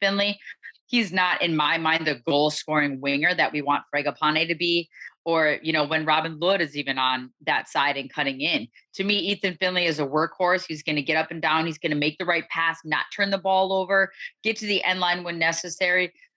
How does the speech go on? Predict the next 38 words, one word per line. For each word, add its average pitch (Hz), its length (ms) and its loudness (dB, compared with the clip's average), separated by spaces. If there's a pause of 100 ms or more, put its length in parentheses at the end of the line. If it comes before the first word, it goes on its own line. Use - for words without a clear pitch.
(120)
and 180 220 -2
make 180 200 0
sure 185 220 2
that 165 120 2
he 160 180 -8
pinches 165 480 -2
in 165 160 2
when 156 200 2
Romain 151 320 2
Métanire 143 540 0
wants 139 220 0
to 143 80 -4
make 135 180 -2
the - 80 -4
overlapping 131 500 0
runs. 120 320 -2
I 143 120 0
view 147 200 2
Ethan 135 360 0
Finlay's 135 260 2
role 135 160 4
a 127 60 0
little 127 180 2
bit 113 160 0
differently 120 560 0 (400)
than 143 320 2
just 139 340 -2
like, 143 320 -2
okay, 143 340 0
he's 127 260 -2
the 131 80 -14
guy 131 180 2
we 131 120 -2
need 127 160 2
to - 60 -12
score 123 240 0
the 117 60 -10
goals. 113 400 0